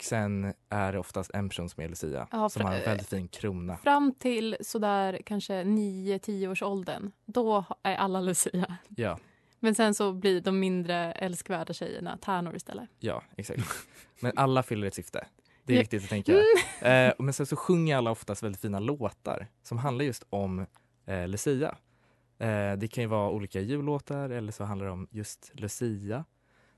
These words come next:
Speaker 1: Ehm, eller och liknande fina julsånger.
Speaker 2: Det är ju en väldigt trevlig tradition. Jag tror,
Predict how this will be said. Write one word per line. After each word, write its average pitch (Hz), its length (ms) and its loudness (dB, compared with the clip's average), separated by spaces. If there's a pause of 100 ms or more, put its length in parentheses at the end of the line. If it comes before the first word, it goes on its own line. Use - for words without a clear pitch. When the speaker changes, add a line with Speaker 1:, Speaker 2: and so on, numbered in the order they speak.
(120)
Speaker 1:
Ehm, 98 640 -4 (360)
eller 107 160 -6
och - 320 -12
liknande 113 460 -6
fina 113 220 -8
julsånger. 117 400 -8
Speaker 2:
Det 233 180 0
är 233 60 4
ju 240 100 4
en 233 100 4
väldigt 202 380 -2
trevlig 185 320 -2
tradition. 185 400 -4
Jag 190 140 -4
tror, 196 100 -4